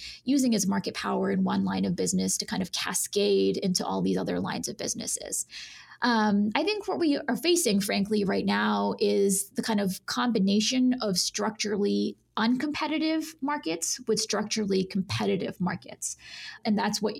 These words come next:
why you're able to see, you know, a company like Google use its monopoly in search and search advertising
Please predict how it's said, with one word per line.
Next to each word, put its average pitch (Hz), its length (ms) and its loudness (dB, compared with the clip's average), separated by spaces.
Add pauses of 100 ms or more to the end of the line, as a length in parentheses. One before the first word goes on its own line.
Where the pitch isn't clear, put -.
why 190 200 -2
you're 202 200 2
able 196 200 0
to 208 140 -4
see, 254 400 2
you 214 140 4
know, 196 160 0
a 180 40 -2
company 202 440 2
like 185 240 0
Google 202 520 2 (280)
use 233 280 6
its 214 160 2
monopoly 196 640 2
in 202 120 4
search 196 400 0
and 190 100 2
search 196 280 -2
advertising 190 840 0